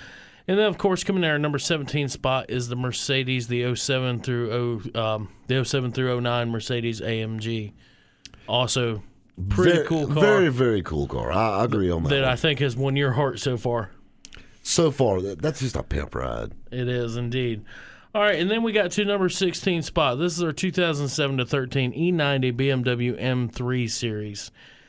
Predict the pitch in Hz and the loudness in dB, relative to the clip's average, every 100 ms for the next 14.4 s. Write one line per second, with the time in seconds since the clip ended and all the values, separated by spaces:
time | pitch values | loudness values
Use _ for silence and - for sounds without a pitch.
0 | _ _ - 120 139 139 135 123 113 147 | _ _ -4 0 2 2 0 -2 -2 -2
1 | 139 127 143 127 117 - - 156 147 127 | -4 -4 -4 -2 -6 -6 -2 0 2 0
2 | 127 110 - 165 147 127 117 120 120 117 | -2 -4 -2 0 0 -2 -2 -2 -2 -2
3 | 120 117 117 127 135 131 - - - 226 | -4 -4 -2 0 0 -2 -10 -6 4 4
4 | 240 226 226 - 196 180 160 135 139 123 | 4 2 2 2 4 4 4 0 -2 2
5 | 127 139 139 139 - - 147 165 170 151 | 4 4 2 -2 -14 -6 2 4 4 2
6 | 165 151 143 - 135 135 139 139 - 113 | 0 2 0 0 -2 2 2 0 -2 -2
7 | 110 107 120 104 131 123 120 117 - _ | -2 -4 -6 -6 -4 -2 -4 -8 -20 _
8 | - 160 143 - 120 101 98 98 - 87 | -4 -2 -2 -4 -4 -4 -8 -8 -4 -2
9 | 82 98 87 - - 135 131 123 117 - | 0 -2 -8 -16 -2 0 2 0 -4 -8
10 | - - _ _ _ _ - - 151 147 | -20 -20 _ _ _ _ -20 -8 -2 4
11 | 208 220 175 202 160 170 151 110 - 175 | 4 4 4 4 4 2 2 0 0 0
12 | 170 196 170 175 175 170 180 175 - - | 0 0 0 2 2 2 0 -2 -8 -20
13 | - - 135 139 156 - 151 123 143 151 | -20 -2 -2 0 -2 0 -2 -2 -4 -4
14 | 175 190 - - | -4 -4 -6 -12